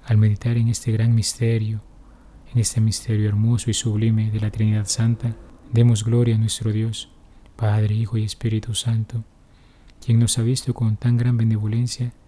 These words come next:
que nos ha querido hacer entrar en una relación profunda e íntima consigo, que nos ha unido así de un modo muy especial en el corazón de Jesús. En Él, como decíamos al inicio, hemos entrado en una nueva relación.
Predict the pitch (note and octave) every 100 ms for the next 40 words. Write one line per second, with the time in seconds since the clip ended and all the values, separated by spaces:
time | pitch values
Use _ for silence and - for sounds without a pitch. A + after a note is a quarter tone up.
0 | - - - A#2+ A2+ - A#2 A#2+ A#2 A2
1 | A#2 A2 A#2+ A#2 A#2 A#2 A2+ A2 G2+ B2+
2 | C3 A#2+ A2+ - C3+ C3 A2+ B2+ C#3 A#2+
3 | A2 A2+ G#2+ - A2 A2 A2+ - - -
4 | - - - G#2+ G#2 A2 G#2+ G#2+ G#2 -
5 | A2+ A2 A2 A2 G#2+ G#2+ G2+ - G#2+ A2+
6 | A2+ A2 - G#2+ G2 - A2+ G#2+ G2 G#2+
7 | B2+ B2 - _ _ _ - A2 A2+ A2
8 | - G#2+ G#2 G2 A#2+ A2 A2 - G#2 A2
9 | A2 - A#2 - - - - - B2 A#2
10 | A#2 A2 A#2 A#2 A2+ A2 A#2 A#2 A2+ G#2
11 | G2+ - A2 A2